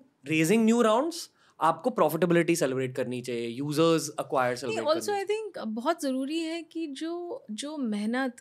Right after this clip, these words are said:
Speaker 2: जो पसीना, खून पसीना जो फाउंडर्स बहाते हैं ना, वो कहानियाँ कोई नहीं लिखता है।
Speaker 1: जी।
Speaker 2: और कहानी तो वही है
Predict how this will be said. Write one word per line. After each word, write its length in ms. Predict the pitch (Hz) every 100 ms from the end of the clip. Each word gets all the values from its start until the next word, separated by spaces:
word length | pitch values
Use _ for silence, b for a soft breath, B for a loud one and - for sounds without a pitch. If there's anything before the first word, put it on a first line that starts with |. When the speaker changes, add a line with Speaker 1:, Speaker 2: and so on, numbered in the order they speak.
| -
Speaker 2:
जो 380 | 208 262 285 285
पसीना, 580 | 220 - 233 240 254 247
खून 260 | - 254 262
पसीना 400 | 240 233 233 240
जो 180 | 240 254
फाउंडर्स 400 | 214 196 220 233
बहाते 300 | 196 175 214
हैं 80 |
ना, 120 | 208 277 B B -
वो 180 | 269 381
कहानियाँ 480 | 370 233 220 247 302
कोई 280 | - 247 240
नहीं 140 | 254
लिखता 320 | 185 - -
है। 140 | - - 123
Speaker 1:
जी। 180 | 120 - B _ _ -
Speaker 2:
और 120 | - 339
कहानी 400 | 247 214 240 330
तो 120 | 349
वही 320 | 220 214 233
है 240 | 147 -